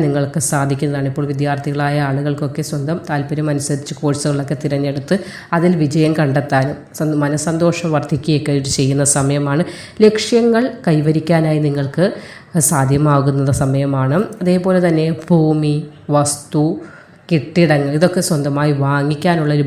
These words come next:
ഭാഗ്യം കൂടി ഇവിടെ ശുക്രൻ നിങ്ങൾക്ക് നൽ-, നൽകുന്നുണ്ട്. ധാരാളം നേട്ടങ്ങൾ ഏപ്രിൽ പതിമൂന്ന് മുതൽ നിങ്ങളെ കാത്തിരിക്കുകയാണ്. ഒരുപാട് ഭാഗ്യ അനുഭവങ്ങളിലൂടെ കടന്നു പോകേണ്ട സമയം കൂടിയാണ് ഏപ്രിൽ പതിമൂന്ന് മുതൽ നിങ്ങളുടെ ജീവിതത്തിലേക്ക് ശുക്രൻ്റെ അനുഗ്രഹം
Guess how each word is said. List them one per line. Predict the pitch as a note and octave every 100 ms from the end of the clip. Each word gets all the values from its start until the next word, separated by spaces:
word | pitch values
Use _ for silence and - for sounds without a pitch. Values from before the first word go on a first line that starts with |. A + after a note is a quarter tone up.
| C3+
ഭാഗ്യം | C#3 C3+ E3 D#3
കൂടി | C#3+ C#3
ഇവിടെ | C#3 C3+
ശുക്രൻ | D3 - C#3+ D3
നിങ്ങൾക്ക് | C#3+ C#3 C#3+
നൽ-, | C#3+ C#3+ C#3+ D#3+
നൽകുന്നുണ്ട്. | C#3 C#3+ C#3+ C#3+ F3 - - - G#3
ധാരാളം | G#3+ A3 A3 A3 F#3
നേട്ടങ്ങൾ | D#3+ D#3+ F3+ E3 D3 - - D#3+
ഏപ്രിൽ | D3 D#3 D3+
പതിമൂന്ന് | D3+ C#3 D3 D#3+ D#3
മുതൽ | D3+ C#3+
നിങ്ങളെ | C3+ C#3+ C#3+
കാത്തിരിക്കുകയാണ്. | C3 B2+ C#3 C3+ C#3+ C#3+ C#3+ C#3+ - - - A#3
ഒരുപാട് | A#3 A#3+ A3+ A3 F3
ഭാഗ്യ | D#3+ D3+ D3+ E3 D3
അനുഭവങ്ങളിലൂടെ | C#3 B2+ D#3 D#3+ D#3+ D3+ D3+ D3+
കടന്നു | C#3+ C#3 D#3+ D#3
പോകേണ്ട | D3 D3 D3+ -
സമയം | C3+ C#3 C#3+ D3
കൂടിയാണ് | D#3 D#3 C#3 C3 C3+ C#3+
ഏപ്രിൽ | C#3 C#3 C#3+
പതിമൂന്ന് | C3+ C#3 C#3+ D3
മുതൽ | D3 C#3
നിങ്ങളുടെ | C#3 C#3+ C3+
ജീവിതത്തിലേക്ക് | C3+ C#3 C#3+ D3 C#3+ C#3+ D3 - - - -
ശുക്രൻ്റെ | C3 C#3+ C#3 D3+
അനുഗ്രഹം | C#3 C3+ C3+